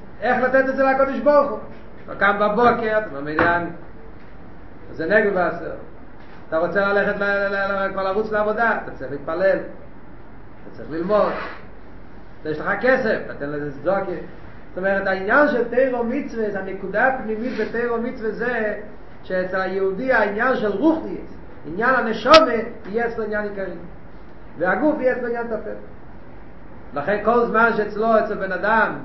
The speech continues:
גוף העיקר, הגוף אצלו זה עניין עיקרי, אז, אז זה קשה עליו לקיים את העניין של תורה ומצוות. יותר מצוות, העניין זה לעלות את הנפש של הגוף, שהרוח תעשה עיקר ורק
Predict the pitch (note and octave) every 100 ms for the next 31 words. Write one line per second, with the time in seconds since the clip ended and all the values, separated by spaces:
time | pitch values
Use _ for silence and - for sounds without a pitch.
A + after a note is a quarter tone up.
0 | - B3 G#3 F#3 E3+ F3 F3+ F#3 - -
1 | - - - - - - C#3+ - A#3+ A3
2 | - G#3+ G#3 G3 G3+ G#3+ G#3 F#3+ E3 F3+
3 | F3 E3+ - E3+ F3+ F3 F3+ G3 G3+ G#3
4 | G#3 G#3 G#3 G#3+ G#3 G#3 G#3 G3+ F#3+ G#3
5 | G#3+ A3 A3 E3 D3+ - - - - -
6 | - - - - - - - - - -
7 | - - - - - G#2+ B2+ D#3+ E3+ A#3
8 | G#3 G#3 A3 C4+ D4+ B3 A#3+ A#3+ A#3+ B3+
9 | A#3+ A#3 A3+ A#3 A#3 A#3 - G#3+ G#3 A3+
10 | A3 A3 G#3 G#3+ G#3+ G#3+